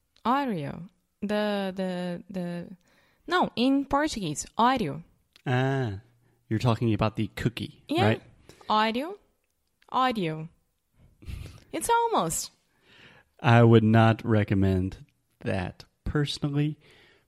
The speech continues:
Speaker 2: because Oreo in English, audio,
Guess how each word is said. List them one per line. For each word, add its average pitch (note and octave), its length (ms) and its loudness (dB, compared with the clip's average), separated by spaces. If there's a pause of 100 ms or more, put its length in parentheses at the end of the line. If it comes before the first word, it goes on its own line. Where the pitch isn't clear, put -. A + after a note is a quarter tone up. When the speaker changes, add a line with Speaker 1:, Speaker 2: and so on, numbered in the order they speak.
(120)
Speaker 2:
because A#2 880 -2 (580)
Oreo C3+ 840 4 (140)
in G#2+ 180 -2
English, A2+ 480 -4 (340)
audio, A#2 380 0